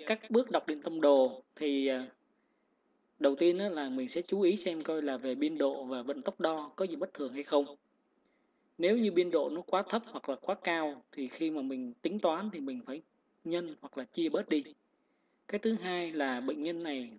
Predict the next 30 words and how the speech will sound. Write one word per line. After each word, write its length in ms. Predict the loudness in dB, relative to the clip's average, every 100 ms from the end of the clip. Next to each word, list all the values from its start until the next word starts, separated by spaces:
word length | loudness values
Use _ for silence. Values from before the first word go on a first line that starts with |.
| -8
có 140 | -6
cái 140 | -2 -2
nhịp 200 | -2 -4 2
tim 260 | 2 2
là 80 | -4
nhịp 180 | -6 -2
gì. 300 | 2 2 2 -8 _ _ _ _ _ _ _ -4
Thứ 120 | 2
ba 280 | 4 4 2
là 120 | 0
nhịp 220 | -2 -4 -4
này 120 | -2
đều 320 | -2 -2 -4 -6
hay 100 | -4
là 80 | -4
không 240 | -2 4
đều, 220 | 4 4 0 -12 -6
và 180 | -4 -4
khi 240 | 0 0
mà 120 | 0
đã 160 | -2 -2
xác 160 | -4 -4
định 180 | -4 0
đều 140 | -2
hay 80 | -2
không 200 | -6 -2
đều 140 | -2
rồi, 200 | 0 -2 -4 _ _ _ _ -8
mình 120 | -4
sẽ 120 | -4